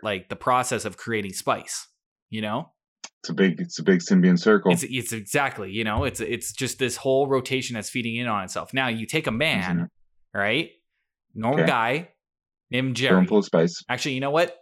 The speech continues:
Speaker 1: Let's name, let's, let, let's name him Eddie
Speaker 2: Okay.
Speaker 1: in honor of Edric. Take Eddie. You put him in a, you put him in a little fish tank full of spice.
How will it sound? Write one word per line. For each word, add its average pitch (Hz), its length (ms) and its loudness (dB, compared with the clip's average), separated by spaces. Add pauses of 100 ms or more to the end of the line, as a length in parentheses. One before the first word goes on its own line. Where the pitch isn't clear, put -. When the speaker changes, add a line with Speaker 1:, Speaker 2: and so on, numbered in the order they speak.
Speaker 1:
Let's 120 180 -8
name, 139 300 0
let's, 123 240 -2
let, 117 220 -6
let's 123 180 -4
name 139 160 -2
him 131 200 -8
Eddie 110 340 -6 (540)
Speaker 2:
Okay. 98 120 4
Speaker 1:
in 110 60 4
honor 107 160 -2
of 101 80 -4
Edric. 101 300 -4 (1500)
Take 139 180 -2
Eddie. 147 420 0 (760)
You 113 100 -6
put 165 160 4
him 160 120 2
in 156 60 2
a, 143 200 0
you 120 100 -6
put 156 180 0
him 156 100 2
in 151 40 4
a 147 40 2
little 147 140 2
fish - 320 -2
tank 110 320 -6
full 151 360 2
of - 60 -2
spice. - 580 -4